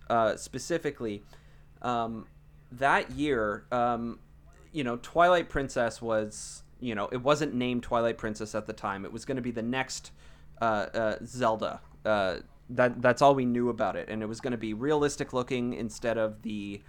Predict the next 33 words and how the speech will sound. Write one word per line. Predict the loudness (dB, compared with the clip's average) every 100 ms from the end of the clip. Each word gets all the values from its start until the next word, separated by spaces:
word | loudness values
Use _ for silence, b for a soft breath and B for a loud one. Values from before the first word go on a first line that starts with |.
| b b b 2
uh, | 2 2
Wind | 0 0 2
Waker, | 2 0 2 0
s-, | 0 -4 0
uh, | 4 4 4 4 2 -4 -14 -18
cel-shaded | -10 0 2 2 0 0 -2
cartoon | -2 -2 0 0 0
style, | 2 2 2 0 -6 B B B B 2
um, | 4 4 2 -4 -6 -4
and, | -2 -2 0
and, | 0 0 -4 -10 -20 -8
you | -4
know, | -2 0
that's | 0 4
all | 4
we | 4
knew | 0 0
about | 2 0
it. | -2 -4
Um, | -2 -2 -2 -6 -12 -8
but | -4
we | -2
didn't, | 2 2 2 -4 -12 -12
you | -4 -2
know, | 2
they, | 4 2
they | 2 2 4
effectively | 4 2 2 2 2 0 2
ended | 2 0
their | 0
press | 4 4 4
conference. | 0 0 -4 -12 -2
But | 2 2